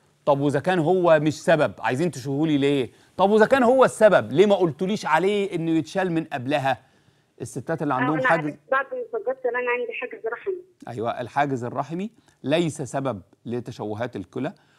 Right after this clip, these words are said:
Speaker 1: والحاجز الرحمي ليس داعي في حد ذاته إن احنا ندخل الست العملية لإزالته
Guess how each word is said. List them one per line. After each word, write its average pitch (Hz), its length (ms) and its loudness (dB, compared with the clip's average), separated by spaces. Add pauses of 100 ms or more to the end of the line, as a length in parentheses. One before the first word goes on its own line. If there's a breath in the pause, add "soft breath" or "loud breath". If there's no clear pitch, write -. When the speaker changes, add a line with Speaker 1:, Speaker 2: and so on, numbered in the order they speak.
(160 soft breath)
Speaker 1:
والحاجز 139 560 -2
الرحمي 127 440 -6
ليس 151 360 -4
داعي 135 420 -2
في 113 140 -12
حد 135 260 -6
ذاته 143 280 -4
إن 135 80 -4
احنا 117 160 -10
ندخل 127 320 -6
الست 143 320 -10
العملية 127 480 -4
لإزالته 151 920 -2